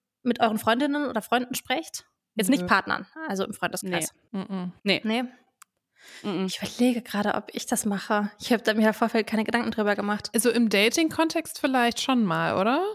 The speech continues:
Speaker 1: Ja.
Speaker 2: In den letzten Jahren?
Speaker 1: Ja, schon. Also ich glaube, mm, da ist auch eher so, dass das Thema gewesen, wenn ich zum Beispiel eine Person gedatet hab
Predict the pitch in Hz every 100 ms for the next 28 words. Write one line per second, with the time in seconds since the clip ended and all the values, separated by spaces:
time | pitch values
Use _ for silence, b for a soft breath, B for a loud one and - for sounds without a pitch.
0 | - - 240 254 226 208 247 294 - 226
1 | 208 202 202 - 190 185 196 240 320 -
2 | _ 247 240 214 214 247 - 226 214 254
3 | 381 _ B B B B 226 247 240 226
4 | 240 262 269 285 262 226 233 233 202 214
5 | 262 - - 214 - 240 233 214 233 226
6 | 214 - _ _ - 202 - 233 226 226
7 | 202 226 214 208 214 - 208 - 214 202
8 | 208 202 214 202 190 214 233 - 240 -